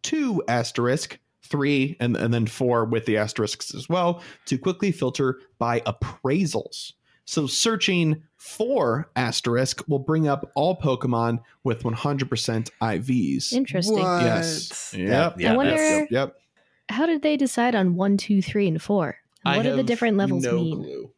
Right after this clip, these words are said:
Speaker 3: Uh, they
Speaker 2: Okay.
Speaker 3: cover a percentage range, basically.
Speaker 2: Okay.
Speaker 3: I imagine one star is
Speaker 2: The
Speaker 3: between
Speaker 2: lowest.
Speaker 3: zero and five for each
Speaker 2: Right.
Speaker 3: base stat. Two is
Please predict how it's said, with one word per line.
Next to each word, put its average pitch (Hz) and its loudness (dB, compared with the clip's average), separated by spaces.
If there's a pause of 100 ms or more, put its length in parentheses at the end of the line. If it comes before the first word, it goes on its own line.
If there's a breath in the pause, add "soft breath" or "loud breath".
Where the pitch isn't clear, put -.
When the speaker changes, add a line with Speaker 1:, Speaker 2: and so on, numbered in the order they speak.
(400)
Speaker 3:
Uh, 120 2
they 131 2
Speaker 2:
Okay. 117 -4
Speaker 3:
cover 135 2
a 104 -2
percentage 85 -4
range, 71 -8
basically. - -10
Speaker 2:
Okay. 190 0 (280 soft breath)
Speaker 3:
I 113 0
imagine 120 2
one 113 2
star 110 2
is 87 -4 (680)
Speaker 2:
The - -4
Speaker 3:
between 175 4
Speaker 2:
lowest. 90 2
Speaker 3:
zero 110 4
and 101 0
five 101 0
for 120 -2
each 120 0
Speaker 2:
Right. 185 2
Speaker 3:
base 170 2
stat. 139 0
Two 104 0
is 90 -4